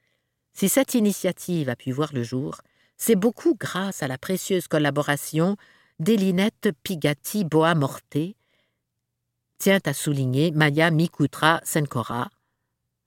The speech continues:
En plus de prêter les locaux du C A A H C pour l'atelier, la responsable du vice-décanat exécutif de la faculté de médecine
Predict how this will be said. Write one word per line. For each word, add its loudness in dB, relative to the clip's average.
En 2
plus 2
de 2
prêter 2
les 6
locaux 4
du 0
C 2
A 0
A -6
H -10
C 2
pour -4
l'atelier, -2
la 2
responsable 0
du 0
vice-décanat 0
exécutif -2
de 0
la 2
faculté 0
de 2
médecine -2